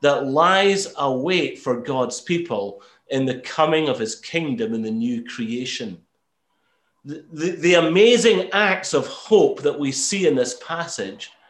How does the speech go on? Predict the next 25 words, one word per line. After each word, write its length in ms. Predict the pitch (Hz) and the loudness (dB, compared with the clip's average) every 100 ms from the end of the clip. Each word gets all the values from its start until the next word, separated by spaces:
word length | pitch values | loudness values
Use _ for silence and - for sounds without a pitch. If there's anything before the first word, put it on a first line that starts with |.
| _ _ - | _ _ -2
are 140 | 147 | 0
just 600 | - 165 127 - - - | 4 2 2 -4 -10 -10
small 440 | - 160 156 131 | 0 6 6 6
hints 720 | - - 214 123 95 - - _ _ _ | 0 -2 -2 -2 -6 -12 -12 _ _ _
of 240 | 151 151 147 | 4 4 6
the 120 | 139 | 2
much 640 | 131 151 202 202 - - - | 2 0 0 0 -4 -12 -12
greater 500 | 127 160 175 151 135 | -6 -4 -4 -6 -10
hope 540 | - 196 143 107 - _ _ _ | -6 -2 -2 -2 -10 _ _ _
that 180 | 135 135 | -2 2
there 180 | 127 123 | 2 2
is 220 | 127 120 | -2 -4
to 160 | 123 113 | -10 -10
come. 420 | - 156 113 95 | -6 -4 -4 -6
Jesus 580 | - 180 202 190 175 - - | -4 -2 0 0 -4 -6 0
tells 340 | 190 190 160 | 2 2 0
us 300 | 113 - - - - - - - | -4 -6 -12 -16 -16 -18 -20 -4
what 220 | 180 170 123 | 4 4 4
he's 220 | 156 135 | 0 4
up 220 | 156 156 | 2 2
to, 160 | 147 120 | -4 0
doesn't 300 | 156 151 127 | 0 0 -4
he? 160 | 131 | -2
In 140 | 123 113 | -2 -2
verse 320 | 147 156 | 0 0